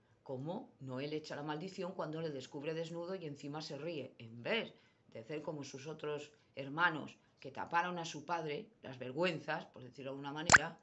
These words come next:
este hizo todo lo contrario. Este se rió de su padre y es cuando Noé le echa la maldición. Y efectivamente, de ese hijo, eh, rebelde,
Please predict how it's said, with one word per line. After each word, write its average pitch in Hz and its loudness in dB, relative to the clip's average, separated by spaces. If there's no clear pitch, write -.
este 175 -2
hizo 165 -4
todo 160 -2
lo 147 -2
contrario. 139 -4
Este 147 -6
se 160 -2
rió 147 4
de 180 2
su - -6
padre 156 -4
y 147 -4
es 143 -4
cuando 156 -4
Noé 135 -2
le 170 -2
echa 151 -6
la 151 -6
maldición. 131 -6
Y 131 -12
efectivamente, 143 -6
de 143 4
ese 214 0
hijo, 185 -2
eh, 147 0
rebelde, 170 4